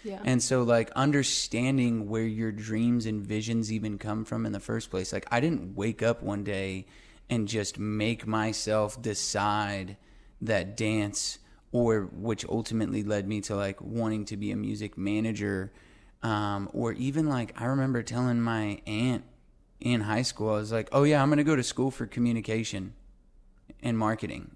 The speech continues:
Speaker 2: and, like, business." And she was just like, w-, the place that I was in when I was saying those things was like, "Kid, you ain't even gonna get out of high school, like, let alone, like, get into college and do,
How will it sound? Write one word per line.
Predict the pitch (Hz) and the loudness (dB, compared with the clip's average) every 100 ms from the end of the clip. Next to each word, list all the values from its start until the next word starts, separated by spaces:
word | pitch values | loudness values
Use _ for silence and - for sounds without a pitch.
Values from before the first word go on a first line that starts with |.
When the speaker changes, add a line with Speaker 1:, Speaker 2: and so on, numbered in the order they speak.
| - | -8
Speaker 2:
and, | 110 107 | -6 -4
like, | 101 - | -6 -6
business." | 107 104 101 101 | -6 -6 -8 -8
And | 98 | -8
she | 98 101 | -6 -6
was | 98 | -6
just | 98 95 | -6 -6
like, | 92 90 - - - - - - - - - - _ | -4 -6 -8 -16 -20 -20 -20 -20 -20 -20 -20 -20 _
w-, | - 113 | -4 -2
the | 107 110 | 0 2
place | - 151 151 | 6 8 8
that | 165 | 8
I | 147 | 8
was | 127 | 8
in | 127 156 | 8 8
when | 151 | 8
I | 131 | 8
was | 117 | 6
saying | 107 131 156 | 4 6 8
those | 160 151 | 6 4
things | 175 143 | 2 4
was | 113 | 4
like, | 113 104 | 4 2
"Kid, | - 151 | -2 -4
you | 156 196 | -2 0
ain't | 151 | 2
even | 113 110 | 2 0
gonna | 104 | 0
get | 98 101 | 0 0
out | 101 107 | 0 0
of | |
high | 101 139 | 2 4
school, | 175 - 113 104 | 4 0 -2 0
like, | 107 98 | 0 0
let | 101 113 | 2 2
alone, | 110 113 110 110 | 2 2 2 2
like, | 107 98 | 0 -2
get | 110 110 | -2 -2
into | 113 107 - 107 104 90 - | 0 -2 -2 0 0 -2 -6
college | - 107 131 127 113 104 110 - | -2 4 4 4 2 0 -6 -4
and | 117 107 104 98 98 | -2 -2 -2 -6 -4
do, | 117 113 107 101 | -2 0 -2 -4